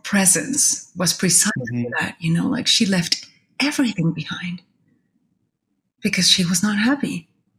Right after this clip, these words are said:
Speaker 1: So there is this sense of responsibility,
Speaker 2: Mm-hmm.
Speaker 1: like an ability to respond from realizing that you are the one creating.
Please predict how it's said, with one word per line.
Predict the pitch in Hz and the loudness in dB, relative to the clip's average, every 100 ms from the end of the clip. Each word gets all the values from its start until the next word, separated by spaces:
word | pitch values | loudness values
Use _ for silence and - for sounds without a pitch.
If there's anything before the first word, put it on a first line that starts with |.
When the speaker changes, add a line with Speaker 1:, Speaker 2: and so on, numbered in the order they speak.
| - _ _ _ _ _ _ _ _ _ _ _ _ _ | -20 _ _ _ _ _ _ _ _ _ _ _ _ _
Speaker 1:
So | - 202 | -2 2
there | 185 185 | 4 4
is | 180 - | 4 2
this | 196 - | 2 4
sense | - 220 247 233 - | 4 6 4 4 4
of | 175 165 - | 2 0 0
responsibility, | 190 196 - - 220 214 - 175 214 220 175 - - - - - _ _ _ _ _ _ _ _ _ _ - | 0 2 2 4 2 2 0 0 2 2 2 0 -2 -8 -18 -20 _ _ _ _ _ _ _ _ _ _ -14
Speaker 2:
Mm-hmm. | 139 123 131 131 131 _ | -14 -14 -14 -14 -14 _
Speaker 1:
like | 175 175 | -4 0
an | 190 | 0
ability | 170 202 214 220 - 165 | 0 0 2 2 0 -4
to | 170 | -4
respond | 160 170 - 196 196 180 165 165 - _ _ _ _ _ _ - | -2 0 0 0 0 2 0 -2 -8 _ _ _ _ _ _ -18
from | - - 196 175 | -8 0 4 4
realizing | 180 240 233 160 143 - 160 156 | 4 4 4 0 0 -2 -2 -2
that | 156 170 160 | -2 -2 2
you | 220 247 190 | 4 4 2
are | 151 143 | 0 0
the | 160 | -2
one | 160 160 156 - | 2 2 2 0
creating. | - 156 160 143 160 170 | -4 -4 -2 -4 -6 -8